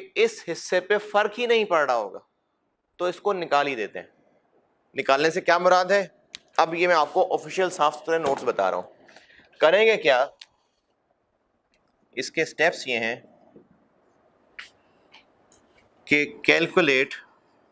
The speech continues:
स्टॉक आउट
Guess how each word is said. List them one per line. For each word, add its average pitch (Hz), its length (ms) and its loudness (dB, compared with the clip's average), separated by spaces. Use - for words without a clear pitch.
स्टॉक - 720 2
आउट 170 380 2